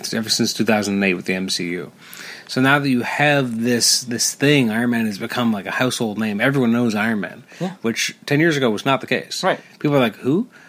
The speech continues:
Speaker 1: Uh, he was, like, third string. Now he's, like, the character everyone knows is Marvel. So it just seems weird to throw Tony Stark away and replace him with a brand new character who has no in-universe real
Speaker 2: With an
Speaker 1: experience.
Speaker 2: African-American woman for no good reason.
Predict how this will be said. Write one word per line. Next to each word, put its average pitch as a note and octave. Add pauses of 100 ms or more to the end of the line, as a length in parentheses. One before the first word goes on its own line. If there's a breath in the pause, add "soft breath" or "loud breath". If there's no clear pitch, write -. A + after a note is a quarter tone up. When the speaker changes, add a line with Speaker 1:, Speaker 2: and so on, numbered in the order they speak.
(200 loud breath)
Speaker 1:
Uh, A2
he A#2
was, A#2
like, A#2+
third C3+
string. G2
Now A2
he's, A2
like, A2
the C3
character A#2+
everyone A2+
knows G#2
is F2+
Marvel. G2+ (360 loud breath)
So -
it B2
just D3
seems C#3+
weird D3
to A#2
throw C#3
Tony C#3
Stark A#2+
away A#2 (340 loud breath)
and B2
replace B2+
him B2
with A#2 (200 loud breath)
a A#2+
brand E3+
new D#3+
character C#3+
who B2
has A#2+
no D3+
in-universe C3
real A#2
Speaker 2:
With G#2+
an G#2+
Speaker 1:
experience. A#2+
Speaker 2:
African-American E3+
woman D#3
for C3+
no B2+
good A#2+
reason. -